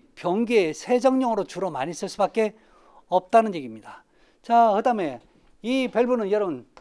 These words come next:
자, 연속적으로 사용이 가능하죠. 자, 또 하나 얘 때문에 무슨 문제가 생기냐면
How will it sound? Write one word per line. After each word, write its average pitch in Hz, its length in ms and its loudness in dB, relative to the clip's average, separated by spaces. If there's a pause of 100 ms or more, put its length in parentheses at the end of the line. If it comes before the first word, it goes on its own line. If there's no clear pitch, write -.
(140)
자, 175 260 -2
연속적으로 233 680 -2
사용이 220 240 -6
가능하죠. 214 460 -4 (4000)
자, 196 340 2
또 262 80 4
하나 190 360 0 (560)
얘 214 120 8
때문에 240 300 0
무슨 196 560 -2
문제가 185 360 -2
생기냐면 185 540 -6